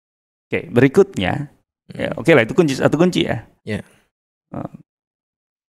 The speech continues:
Speaker 1: berikutnya adalah sosok Dirar.
Speaker 2: Oke.
Speaker 1: Ini problem lain nih, yang tidak mudah dalam, dalam penelusuran sejarah. Artinya bukan mudah, tidak mudah menelusurinya. Artinya untuk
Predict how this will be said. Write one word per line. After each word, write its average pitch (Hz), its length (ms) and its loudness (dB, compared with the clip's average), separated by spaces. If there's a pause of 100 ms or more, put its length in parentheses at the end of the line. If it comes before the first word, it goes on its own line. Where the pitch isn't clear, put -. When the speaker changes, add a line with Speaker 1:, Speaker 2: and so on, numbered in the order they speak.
(100)
Speaker 1:
berikutnya 170 580 2
adalah 131 240 4 (560)
sosok - 380 -6
Dirar. 147 340 -2 (640)
Speaker 2:
Oke. 123 320 -10 (1300)
Speaker 1:
Ini - 160 -4
problem 120 400 2
lain 151 220 2 (140)
nih, - 280 -12
yang - 140 -4
tidak 131 260 2
mudah 123 240 2
dalam, 95 300 -6 (340)
dalam - 280 -6 (600)
penelusuran 101 480 -4
sejarah. 101 480 -4
Artinya 139 400 0 (240)
bukan 98 180 -2 (380)
mudah, 120 320 -4
tidak 117 240 4
mudah 117 160 2
menelusurinya. 107 560 2
Artinya 165 400 0
untuk - 160 -4